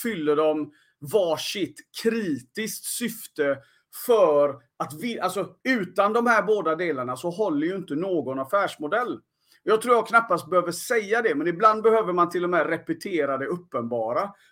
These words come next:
För jag vill att du ska fundera lite. I de här två spåren, marknadsföring, försäljning, hur jobbar du egentligen?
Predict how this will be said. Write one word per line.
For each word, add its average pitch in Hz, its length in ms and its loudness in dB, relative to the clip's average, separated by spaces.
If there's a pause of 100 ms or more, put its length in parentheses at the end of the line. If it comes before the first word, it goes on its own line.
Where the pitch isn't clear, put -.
För 214 80 2
jag 220 60 4
vill 233 140 -4
att 214 140 0
du 247 180 -6
ska 247 180 -4
fundera 233 460 0
lite. 175 360 -2 (960)
I 247 160 0
de 247 180 4
här 226 120 6
två 190 340 0
spåren, 147 760 0 (160)
marknadsföring, 165 840 2
försäljning, 123 680 -4
hur 196 100 -6
jobbar 156 380 -2
du 180 180 -6
egentligen? 110 400 -10